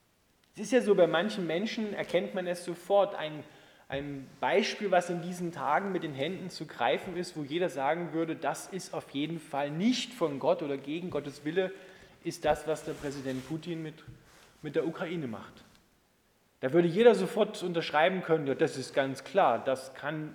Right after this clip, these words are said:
unmöglich Gottes Wille sein. Das ist gegen Gottes Gebot, du sollst nicht töten. Eines der Gebote, die hier eindeutig übertreten werden.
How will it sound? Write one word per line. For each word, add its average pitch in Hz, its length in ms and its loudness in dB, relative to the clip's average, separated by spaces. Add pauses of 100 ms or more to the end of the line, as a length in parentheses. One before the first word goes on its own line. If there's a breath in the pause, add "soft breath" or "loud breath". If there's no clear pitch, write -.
unmöglich 165 800 2
Gottes 139 340 -4
Wille 175 240 -2
sein. 101 260 -12 (640)
Das 127 160 -6
ist - 300 -12 (320)
gegen 156 360 4
Gottes 135 360 0
Gebot, 165 400 2
du 127 40 -6
sollst 156 440 -2
nicht 143 240 -12
töten. 123 500 0 (460)
Eines 147 540 0 (400)
der 131 80 -2
Gebote, 135 440 -2
die 131 140 -8
hier 143 300 -2
eindeutig 127 500 -6
übertreten 160 640 -10
werden. 98 280 -16